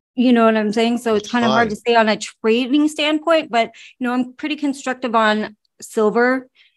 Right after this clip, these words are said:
Speaker 1: uh,
Speaker 2: Okay.
Speaker 1: just because of the industrial uses,
Speaker 2: Okay.
Speaker 1: um, and
Speaker 2: Good
Speaker 1: how much
Speaker 2: reason.
Speaker 1: is used in renewables.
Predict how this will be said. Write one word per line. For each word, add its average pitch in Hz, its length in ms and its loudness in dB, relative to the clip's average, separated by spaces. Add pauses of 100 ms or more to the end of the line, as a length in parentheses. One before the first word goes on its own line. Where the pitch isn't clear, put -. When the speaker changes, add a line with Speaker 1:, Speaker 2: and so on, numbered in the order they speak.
(440)
Speaker 1:
uh, 196 560 0
Speaker 2:
Okay. - 20 -16 (340)
Speaker 1:
just 214 240 -4
because 220 220 -2
of 185 100 0
the 180 180 -6
industrial 202 720 -2
uses, 240 720 -2 (500)
Speaker 2:
Okay. 92 360 -14 (100)
Speaker 1:
um, 202 280 2
and 196 160 2
Speaker 2:
Good - 20 -6
Speaker 1:
how 196 180 2
much 208 200 -2
Speaker 2:
reason. - 20 4
Speaker 1:
is 185 140 -2
used 214 460 2
in 202 440 0
renewables. 208 880 2